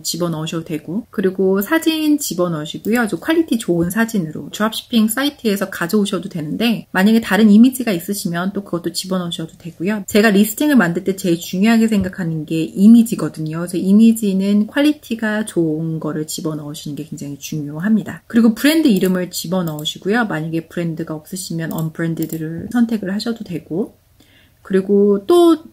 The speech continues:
이베이 리스트에서 제일 중요한 건 제품 정보를 집어넣는 게 굉장히 중요해요. 이베이를 쓰시는 고객분들이 서치를 했을 때도 제 제품을 찾을 수 있는 그런 가능성이 높아지기 때문에,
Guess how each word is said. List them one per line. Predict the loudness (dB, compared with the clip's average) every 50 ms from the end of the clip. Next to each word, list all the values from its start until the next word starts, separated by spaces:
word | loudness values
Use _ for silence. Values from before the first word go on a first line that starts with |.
| _ _
이베이 | 2 4 4 4 6 6 4 4 6 4 4 4 2 2 2 2 2
리스트에서 | 0 0 0 -2 -6 -2 0 2 2 2 0 0 -2 -2 -2 -2
제일 | -2 -2 -2 -2 -2 -2 -4
중요한 | -6 -4 -2 -2 0 0 0 -2 -4 -4
건 | 0 0 2 0 0 -2 -4
제품 | -2 0 0 0 -2 -4 -4 -2 0 2 4 4 4 4 4 4 2
정보를 | 0 2 4 6 6 6 6 4 4 4 2 2 2 2
집어넣는 | 0 -2 -2 0 0 2 2 0
게 | -2 -4
굉장히 | -4 -2 -4 -2 -2 -2 -2 -2 -4 -4 -6
중요해요. | 0 4 6 8 8 6 4 2 -2 -4 -4
이베이를 | -2 -2 0 2 2 4 6 6 4
쓰시는 | 4 2 0 -2 0 2 2 4 4 6 6 6 6
고객분들이 | 4 2 0 -2 -2 -2 -2 -4 -4 -4 -4 -4 -4 -4 -4
서치를 | -2 -2 -4 -4 -4 -4 -2 -2 -2 -2
했을 | -2 -4 -4 -6 -6 -4
때도 | -4 -4 -2 -4 -4
제 | -4 -4 -4
제품을 | -4 -4 -4 -4 0 4 4 4 4 4 0 -2
찾을 | -4 -6 -4 -2 -2 -4 -4
수 | -4 -2 0 0
있는 | 0 0 -2 -4 -4 -2 -4 -4 -6 -6 -6 -8
그런 | -6 -6 -6 -6 -6 -6
가능성이 | -4 -4 -2 0 0 2 2 0
높아지기 | 0 0 -2 -2 -2 -2 -2 -2 -2 -2 -4
때문에, | -4 -6 -4 -4 -2 0 0 2 0 0 -4